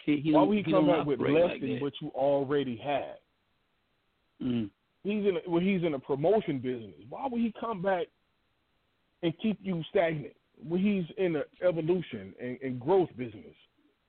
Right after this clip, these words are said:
Speaker 2: You know, when they cut down, when they,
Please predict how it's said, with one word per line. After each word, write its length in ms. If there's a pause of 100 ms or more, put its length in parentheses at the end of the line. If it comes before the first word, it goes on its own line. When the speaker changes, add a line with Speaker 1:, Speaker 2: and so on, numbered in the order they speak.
(1160)
Speaker 2:
You 280
know, 120
when 140
they 100
cut 260
down, 220 (140)
when 140
they, 180